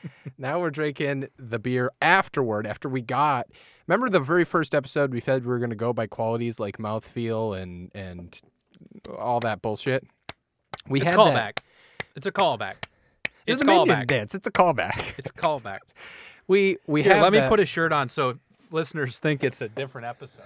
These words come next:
Speaker 1: Okay, <laughs> yeah, yeah, good point. So Nick stepped away. He's gonna put a plaid shirt on 'cause we're in Seattle. Um, now that you got the description of the beer, uh, the reason that we wanted to do it this way is 'cause this is <laughs> one of my, this is one of my
Speaker 2: Oh, I feel
Speaker 1: favorite
Speaker 2: so
Speaker 1: pilsners.
Speaker 2: exposed.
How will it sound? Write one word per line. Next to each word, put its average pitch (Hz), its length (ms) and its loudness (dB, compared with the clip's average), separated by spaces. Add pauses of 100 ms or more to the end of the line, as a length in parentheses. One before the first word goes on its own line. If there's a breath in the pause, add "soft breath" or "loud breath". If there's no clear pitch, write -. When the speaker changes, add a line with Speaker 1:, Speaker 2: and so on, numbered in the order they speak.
(120)
Speaker 1:
Okay, 143 600 0
<laughs> - 40 -2
yeah, 143 240 2
yeah, 123 120 0
good 131 220 -4
point. 98 200 -6 (180 loud breath)
So 143 140 -8
Nick 147 160 -4
stepped - 240 -2
away. 120 160 2
He's 113 100 -2
gonna 110 160 -4
put 113 160 -8
a 95 100 -8 (140)
plaid 101 300 -6
shirt 107 200 -8
on 90 200 -12
'cause 92 180 -20
we're 95 80 -10
in 90 100 -12
Seattle. 92 460 -12 (460 soft breath)
Um, 135 320 0 (800 soft breath)
now 165 180 4
that 233 140 0
you 180 60 -2
got 165 120 4
the 156 60 -4
description 165 500 -2
of 143 140 -2
the 120 80 -6
beer, 104 500 -6
uh, - 260 -12
the 131 140 -4
reason 196 300 2
that 185 80 2
we 151 100 0
wanted 135 220 2
to 120 60 -4
do 127 100 -2
it 123 100 -4
this - 180 -10
way 113 240 -2
is 113 140 -10
'cause - 220 -4
this 151 200 -4
is 170 120 -4
<laughs> - 40 -6
one 127 160 -6
of 190 220 2
my, 160 160 4 (580 loud breath)
this 170 120 -2
is 202 80 -6
one 226 100 2
of 214 40 6
my 196 40 8
Speaker 2:
Oh, 175 40 6
I - 20 4
feel - 80 -6
Speaker 1:
favorite 170 320 2
Speaker 2:
so - 60 -4
Speaker 1:
pilsners. 127 360 0
Speaker 2:
exposed. 135 1040 -2